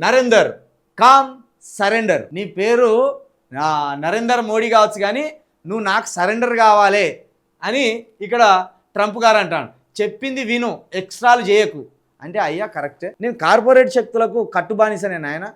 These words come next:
నేను ఎవరి జోలికి పోను, ఎవరు ఆపేయమంటే వాళ్ళు ఆపేస్తా." యుద్ధం సింపుల్గా ఎందుకు ఆపేసింది తెలుసా? సామాన్యుల ఆగ్రహ ఆవేశాలకు భయపడి మోడీ గారు, బీజేపీ ప్రభుత్వం యుద్ధం స్టార్ట్ చేసింది. కానీ కార్పొరేట్ శక్తులకు,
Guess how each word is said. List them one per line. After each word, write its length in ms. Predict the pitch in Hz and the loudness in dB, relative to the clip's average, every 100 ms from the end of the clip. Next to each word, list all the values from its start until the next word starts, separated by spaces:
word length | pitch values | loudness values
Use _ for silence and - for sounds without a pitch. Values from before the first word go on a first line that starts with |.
| _ _ _ _ - | _ _ _ _ -10
నేను 180 | 190 185 | -6 -2
ఎవరి 260 | 165 220 | 0 -2
జోలికి 380 | 190 240 220 185 | 0 0 -2 -6
పోను, 200 | 180 233 | -8 -2
ఎవరు 220 | 196 214 | 0 2
ఆపేయమంటే 520 | 190 185 208 190 185 | 2 2 -2 -4 -4
వాళ్ళు 220 | 226 180 156 | -2 0 0
ఆపేస్తా." 400 | 147 131 - - _ _ _ | -4 -8 -16 -20 _ _ _
యుద్ధం 380 | 147 175 214 269 | -12 -6 -4 -4
సింపుల్గా 420 | 254 208 247 233 | -6 -8 -4 -4
ఎందుకు 220 | 214 226 | -4 -2
ఆపేసింది 420 | 226 220 196 175 127 | 0 0 -4 -8 -10
తెలుసా? 340 | 110 139 175 _ _ _ _ _ _ | -10 -10 -12 _ _ _ _ _ _
సామాన్యుల 840 | - 170 165 233 247 247 247 240 240 | -10 -4 0 0 2 0 0 0 2
ఆగ్రహ 480 | 208 170 202 196 233 | 2 2 0 0 2
ఆవేశాలకు 760 | 220 220 220 214 214 202 185 | 4 2 2 0 0 -2 -2
భయపడి 680 | 185 147 165 175 220 285 - _ _ _ _ 143 | -2 0 2 4 4 2 -4 _ _ _ _ -6
మోడీ 260 | 196 240 | -2 0
గారు, 260 | 233 214 254 | 2 2 0
బీజేపీ 420 | 208 214 202 196 | -2 -2 -2 -2
ప్రభుత్వం 500 | 175 185 165 196 269 | -4 -8 -6 -8 -6
యుద్ధం 280 | 226 185 226 | -4 -2 -2
స్టార్ట్ 320 | 226 185 151 | 0 0 0
చేసింది. 240 | 135 120 - | -6 -8 0
కానీ 340 | 196 262 262 | 2 4 2
కార్పొరేట్ 720 | 226 202 214 254 254 262 254 - | 0 2 2 4 4 4 4 0
శక్తులకు, 800 | 214 208 247 240 240 330 339 | -4 -4 -2 -2 0 -4 -6